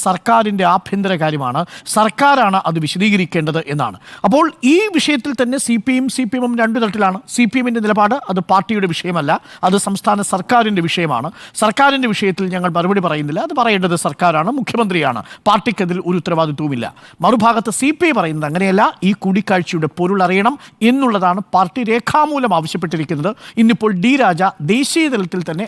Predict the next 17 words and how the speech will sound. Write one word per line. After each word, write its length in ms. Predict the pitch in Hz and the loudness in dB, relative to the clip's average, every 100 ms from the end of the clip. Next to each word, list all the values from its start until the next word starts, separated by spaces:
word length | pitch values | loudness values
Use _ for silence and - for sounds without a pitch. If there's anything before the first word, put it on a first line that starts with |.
| 170 | -4
അത് 80 | 156 | 0
ആവശ്യപ്പെട്ടിരിക്കുന്നു. 640 | 165 165 160 147 139 131 127 - - 202 | 0 -2 -6 -6 -6 -6 -10 -12 -4 0
അതുകൊണ്ട് 280 | 233 226 262 - - _ - | 2 2 0 -4 -20 _ 2
എൽ 80 | 240 349 | 2 4
ഡി 80 | 381 | 2
എഫിനുള്ളിൽ 400 | 370 277 226 233 269 - | 2 2 2 2 0 0
സി 100 | 247 254 | 0 2
പി 60 | 269 | 2
ഐയിലും 220 | 254 247 254 - | 2 2 0 0
സി 100 | 269 - | 0 2
പി 80 | 285 | 2
എമ്മിലും 240 | 208 180 131 202 | 4 2 0 2
ഈ 20 | 240 | 2
വിഷയത്തെ 360 | 196 - 220 202 - | 2 0 -2 -2 -2
ചൊല്ലി 200 | 139 175 - 185 | -4 -6 -4 -2
രണ്ട് 220 | 185 208 214 | 0 0 -2
തട്ടായി 360 | 160 - 156 | -4 -2 0